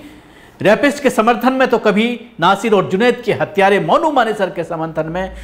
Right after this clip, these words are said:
इस तरह का प्रदर्शन एक खास संगठन के जरिए लगातार सामने आता रहता है। उनके खिलाफ कोई कार्रवाई क्यों नहीं होती? जयपुर में बाइक की टक्कर और गाली गलौज के बाद जिस तरह से इकबाल की एक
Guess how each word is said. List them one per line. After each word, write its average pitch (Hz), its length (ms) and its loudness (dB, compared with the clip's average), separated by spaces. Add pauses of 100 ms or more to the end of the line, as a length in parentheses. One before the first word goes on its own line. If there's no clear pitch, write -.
(140)
इस - 180 0
तरह 196 180 2
का 196 120 0
प्रदर्शन 151 580 -4 (240)
एक 151 140 0
खास 233 340 2
संगठन 202 520 -4
के 196 120 0
जरिए 151 640 0
लगातार 165 800 0
सामने 139 380 -2
आता 117 220 -6
रहता 202 280 2
है। 110 200 -8 (260)
उनके 151 200 -8
खिलाफ 165 560 -2 (200)
कोई 190 180 4
कार्रवाई 123 440 -4
क्यों 120 240 -12
नहीं 107 220 -16
होती? 160 520 -4
जयपुर 277 340 2
में 294 240 4
बाइक 233 260 4
की 269 80 -4
टक्कर 254 560 0 (120)
और 180 180 2
गाली 208 280 2
गलौज 202 320 2
के - 120 -2
बाद 170 480 2
जिस 156 180 -8
तरह 185 160 0
से 180 160 -4
इकबाल 156 360 0
की 139 340 -12 (760)
एक 185 260 -2